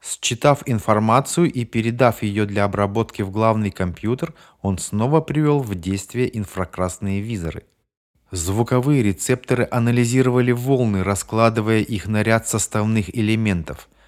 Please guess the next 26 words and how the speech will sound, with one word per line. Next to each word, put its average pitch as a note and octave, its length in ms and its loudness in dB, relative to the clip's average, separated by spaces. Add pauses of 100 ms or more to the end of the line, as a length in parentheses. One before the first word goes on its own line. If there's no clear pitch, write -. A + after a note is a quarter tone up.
(140)
Высота G#2+ 600 0
звуков, A#2+ 680 -2
их G2 220 -8
тембр, B2 480 0 (300)
изменения B2+ 800 4
в - 80 -4
соответствии A#2+ 680 2
с - 120 -4
расстоянием A2+ 760 2
и A#2+ 100 -4
окружающей A2+ 800 0
средой. A#2 580 2 (520)
Эти A#2 220 -2
данные A#2+ 540 4
классифицировались A2 1080 0
и A#2 80 -2
заносились A2+ 640 0
в - 100 -14
память B2 380 0
под G#2+ 200 -2
определенным A2 800 0
кодом. E2 460 -2 (800)
Например, B2 540 4
вот B2 200 2
этот B2 220 4
звук, B2+ 460 2